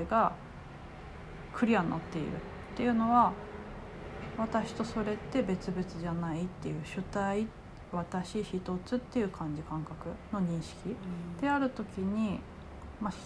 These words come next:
Speaker 1: それがヒーリング状態だし、あと同時にその時何が起きるかっていうと、
Speaker 2: うん。
Speaker 1: やっぱ問題のなさなんですよね。
Speaker 2: うん。
Speaker 1: 解決する必要のなさだし、なんですよね。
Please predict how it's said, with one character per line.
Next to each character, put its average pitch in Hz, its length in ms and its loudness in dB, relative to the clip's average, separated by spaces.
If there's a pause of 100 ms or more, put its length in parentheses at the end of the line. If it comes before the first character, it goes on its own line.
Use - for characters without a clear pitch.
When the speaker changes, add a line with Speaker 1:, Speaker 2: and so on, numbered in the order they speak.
(120)
Speaker 1:
そ - 140 -6
れ 202 80 -2
が 196 80 2
ヒ 190 140 -2
ー 190 100 4
リ 185 80 2
ン 185 80 4
グ 180 80 4
状 180 160 0
態 175 160 -2
だ 175 100 -2
し、 208 200 -2 (440)
あ 254 60 2
と 240 80 0
同 202 220 2
時 196 100 -4
に 196 240 0 (220)
そ 190 180 0
の 190 80 2
時 185 220 -4
何 160 340 0
が 165 120 0
起 165 100 -2
き 185 80 -4
る 170 80 -4
か - 80 -4
っ 151 40 -4 (140)
て 180 60 -4
い 180 60 -2
う 180 40 -6 (100)
と、 180 200 0 (440)
Speaker 2:
う 226 40 2
ん。 - 20 4
Speaker 1:
や - 20 6
っ 190 40 6
ぱ 175 40 6
問 190 240 6
題 202 200 4
の 196 120 4
な 190 160 6
さ 185 160 -2
な 151 120 -2
ん 135 120 -4
で - 80 -6
す - 40 -10
よ 160 100 -6
ね。 - 60 -4 (1500)
Speaker 2:
う 180 40 -4
ん。 - 20 -4
Speaker 1:
解 208 180 6
決 196 260 0
す 190 200 0
る 185 120 2
必 - 300 -4
要 180 140 2
の 175 160 2
な 175 160 0
さ 165 140 -6
だ 160 160 -4
し、 214 320 -4 (720)
な 180 80 4
ん 160 60 4
で 151 80 4
す - 60 -4
よ 151 100 0
ね。 165 260 2